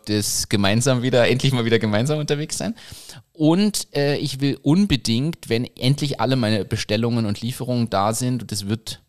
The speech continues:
wahrscheinlich nächste Woche sein, Ende nächster Woche vermute ich mal, ähm, ich will einmal noch eine Ausfahrt machen mit vollem Equipment, also mit meinem neuen Zeitfahrhelm,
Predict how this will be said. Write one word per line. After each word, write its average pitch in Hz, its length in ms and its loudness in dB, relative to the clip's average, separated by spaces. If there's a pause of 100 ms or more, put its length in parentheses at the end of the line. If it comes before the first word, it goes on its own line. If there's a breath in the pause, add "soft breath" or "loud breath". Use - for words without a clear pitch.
(360)
wahrscheinlich 90 480 -6
nächste 110 560 0
Woche 107 400 -6
sein, 104 480 0 (440 soft breath)
Ende 107 220 -2
nächster 98 320 -4
Woche 101 220 -6
vermute 110 380 -2
ich 120 100 -10
mal, 117 320 0 (440 soft breath)
ähm, 101 680 -2
ich 107 220 -8
will 107 240 -4
einmal 110 840 0
noch 107 200 0
eine 107 160 -2
Ausfahrt - 580 -2
machen 113 540 -4
mit 104 120 -6
vollem 104 460 -2
Equipment, 95 500 -8
also 87 200 -4
mit 92 200 -4
meinem 113 220 0
neuen 110 220 0
Zeitfahrhelm, 87 840 -2